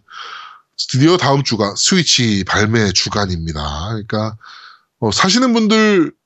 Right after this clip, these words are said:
닌텐도 그, 뭐죠? 멀티게임 하기 위해서 그 유-, 유아이디라 그러나요? 닌텐도 아이디. 그, 제 밴드에 같이 공유해서 같이 게임 즐기실 수 있었으면 좋겠습니다. 저희도 구매하는 대로,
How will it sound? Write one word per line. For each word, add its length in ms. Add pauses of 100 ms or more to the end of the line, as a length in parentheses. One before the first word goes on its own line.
닌텐도 800
그, 420
뭐죠? 220
멀티게임 480
하기 260
위해서 340 (100)
그 140
유-, 220 (100)
유아이디라 640
그러나요? 400
닌텐도 420
아이디. 480 (520)
그, 280
제 160
밴드에 380
같이 220
공유해서 640
같이 300
게임 340
즐기실 600
수 160
있었으면 760
좋겠습니다. 680
저희도 440 (440)
구매하는 460
대로, 460